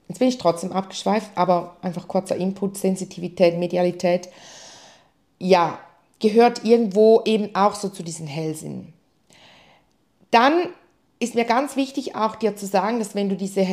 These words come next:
diese, äh, Miniserie hörst und denkst, „Ich möchte gerne mehr dazu wissen“, dass du dich echt für dieses Hellsinne-Training an-, anmeldest. Ich habe das extra auch deshalb sehr günstig gehalten.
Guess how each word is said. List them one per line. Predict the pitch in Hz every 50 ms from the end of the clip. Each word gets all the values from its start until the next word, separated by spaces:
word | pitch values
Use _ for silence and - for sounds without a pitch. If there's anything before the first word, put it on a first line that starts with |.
| 190 -
diese, | - - 190 196 - 180
äh, | 175 175 170 170 165 156 - 73 76 82 104 120 87 85 113
Miniserie | 190 220 262 294 320 311 - 220 202 180 185 180
hörst | 190 214 233 233 190 190 190 -
und | 190 196 202
denkst, | 196 190 190 190 -
„Ich | 185 -
möchte | 190 190 190 -
gerne | - - 185 180 180 180
mehr | 185 202 214
dazu | 220 214 - - 208
wissen“, | 202 208 196 - 196
dass | 185 185 -
du | - 175
dich | 175 - -
echt | - 190 214 208 208
für | - -
dieses | 175 190 170 175 165 -
Hellsinne-Training | 175 190 202 220 202 190 175 170 165 - 170 165 170 170 -
an-, | - 170 170 170 160 - - 50 50 -
anmeldest. | - - 175 175 175 175 180 180 196 196 -
Ich | - 185
habe | 175 -
das | 185 - -
extra | - 175 175 - - - 196 196 196 - - - - - - - -
auch | - -
deshalb | - 196 190 196 196 196 185 180
sehr | 180 - 190 180 175
günstig | 180 - - 262 285 311 285 - - 247 - -
gehalten. | 254 220 214 208 202 214 208 - 226 233 233 226